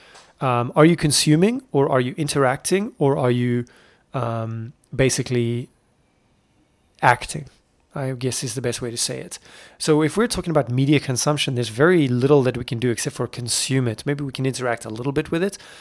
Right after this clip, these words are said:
but even in that interaction, that doesn't necessarily govern what we're interacting with. So I didn't like this media pyramid that much. I didn't think it was such a great idea. And instead, I came up with vitamins, and I thought that this was pretty cool.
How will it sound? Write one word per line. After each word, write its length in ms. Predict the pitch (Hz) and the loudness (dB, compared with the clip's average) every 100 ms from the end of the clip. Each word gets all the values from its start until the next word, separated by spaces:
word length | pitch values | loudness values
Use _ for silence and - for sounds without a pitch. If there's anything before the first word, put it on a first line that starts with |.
| - - | -20 0
but 120 | - | 6
even 180 | 170 170 | 8 8
in 100 | 147 | 6
that 160 | 135 127 | 6 6
interaction, 600 | 127 - 127 120 - 127 | 2 4 6 6 2 -2
that 100 | 117 | 0
doesn't 220 | 123 123 | 0 0
necessarily 500 | 117 117 - 127 120 | -2 -2 0 0 0
govern 480 | 117 123 120 113 104 | 2 2 2 -4 0
what 260 | 117 135 | 0 0
we're 140 | 139 135 | 0 0
interacting 560 | 127 - 113 - 120 | -2 0 0 0 2
with. 300 | 123 113 - - - - - | 2 2 -4 -18 -20 -20 -4
So 340 | - 170 165 - - - | 4 6 6 0 -14 -6
I 20 | |
didn't 200 | 185 262 | -2 2
like 180 | 160 156 | 2 2
this 160 | 151 151 | -2 0
media 240 | 143 143 | 2 2
pyramid 440 | 131 143 131 120 - | 2 0 -2 -8 -12
that 480 | 107 95 120 120 131 | -12 -2 -2 0 -2
much. 240 | 143 - | -2 -2
I 40 | |
didn't 200 | 139 156 | -6 -6
think 200 | - 131 | -8 -10
it 40 | 120 | -6
was 100 | 120 | -4
such 240 | - - | -4 -6
a 40 | 123 | -8
great 420 | - 107 117 127 | -10 -4 -2 0
idea. 420 | 139 147 196 196 _ - - - - | -2 -2 -2 -4 _ -20 -20 -20 -2
And 160 | 147 143 | 0 2
instead, 760 | - - - 185 156 135 - - - | 2 0 4 6 8 4 -4 -16 -4
I 140 | 147 131 | 0 0
came 260 | - 135 | 0 2
up 200 | 127 - | 2 0
with 420 | 127 123 117 - - - _ _ | 0 0 0 -6 -14 -20 _ _
vitamins, 1300 | 117 120 180 147 139 120 120 143 220 214 - - - | -4 2 4 4 -2 -4 -10 -14 -12 -6 -6 -8 -8
and 100 | 143 | -6
I 60 | 135 | -6
thought 220 | - 156 | -4 -4
that 140 | 135 | -4
this 180 | 143 - | -10 -12
was 80 | - | -12
pretty 240 | - 123 | -12 -12
cool. 280 | - 143 120 | -8 -10 -10